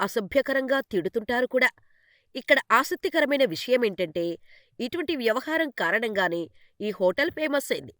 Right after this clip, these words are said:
తీవ్రంగా అవమానం పాలయ్యేందుకే ఇక్కడికి జనం వస్తుంటారు. ప్రపంచంలోనే ఇలాంటి వింత ఎక్కడా ఉండదేమో. లండన్లోని ఈ హోటల్ పేరు కరణ్ హోటల్.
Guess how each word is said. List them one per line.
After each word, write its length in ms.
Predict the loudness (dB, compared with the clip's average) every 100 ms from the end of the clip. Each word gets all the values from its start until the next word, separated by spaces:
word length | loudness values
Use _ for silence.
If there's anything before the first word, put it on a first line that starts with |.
| _
తీవ్రంగా 560 | -2 0 0 2 2 2
అవమానం 420 | 0 -2 -2 -4 -4
పాలయ్యేందుకే 760 | 0 2 2 2 0 -2 -4 -6 -8
ఇక్కడికి 400 | -6 0 0 0
జనం 340 | -4 -2 0 -2
వస్తుంటారు. 540 | -6 -8 -6 -6 -8 -20 _ _ _ -2
ప్రపంచంలోనే 760 | 0 0 -2 0 0 0 0 -2
ఇలాంటి 360 | 0 0 -2 -6
వింత 240 | -6 0
ఎక్కడా 460 | 0 0 -2 0 0
ఉండదేమో. 580 | 0 -2 -2 -2 -2 -4 _ _ _ _ 0
లండన్లోని 600 | 2 4 2 0 0 -2 -4
ఈ 60 |
హోటల్ 380 | -2 0 0 -2
పేరు 280 | 2 0 0 -6 _ -2
కరణ్ 260 | 0 0 -2
హోటల్. 280 | -4 -4